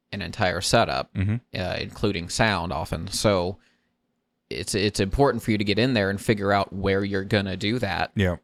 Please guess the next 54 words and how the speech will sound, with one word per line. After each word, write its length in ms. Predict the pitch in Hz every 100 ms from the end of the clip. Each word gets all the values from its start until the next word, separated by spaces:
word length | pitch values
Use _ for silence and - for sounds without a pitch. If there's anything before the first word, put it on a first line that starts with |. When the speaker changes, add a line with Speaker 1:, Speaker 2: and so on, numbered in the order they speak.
| _
Speaker 1:
Because 560 | 101 - 98 92 95 - _ _ _ _ -
you'd 120 | 113
be 100 | 110
amazed 420 | 101 101 120 107
Speaker 2:
Yeah. 40 | 101
Speaker 1:
at 60 | -
how 160 | 107
many 180 | 104 101
things 380 | - 110 101 90
people 640 | - 113 - 98 95 95 - _ -
outside 420 | 92 104 - 104 101
of 120 | 98
the 60 |
D 200 | 101 104
J 240 | 101 92 92
do 160 | 101
not 260 | 95 101 -
think 240 | 113 110
of 220 | - 90 98
when 120 | 90
it 60 | -
comes 200 | 98 -
to 100 | 87
that. 220 | 87 -
They 80 | 98
just, 180 | 95 -
"Oh, 140 | 120
I 80 | 113
hired 260 | 117 123 104
the 40 |
D 160 | 98 110
J, 220 | 95 95
they'll 140 | 92 92
take 220 | - 87
care 200 | 110 101
of 80 | 65
it." 140 | 65 -
Speaker 2:
Yeah. 160 | 107 82 -
Speaker 1:
Then 320 | 104 107 101
you'd 200 | 101 101
better. 340 | 117 113 85 - -
<laughs> 160 | 120 -
Speaker 2:
Yeah. 160 | 113 90 - - 135 -
There's 220 | 117 104
only 220 | 113 110
been 220 | 98 92 90
one 300 | 104 107 95
gig 200 | 98 92
I've 160 | 90
had 380 | 90 87 87 80
to 100 | -
date 380 | 85 87 82 80 _
in 340 | 90 82 82 82
the 380 | 82 78 80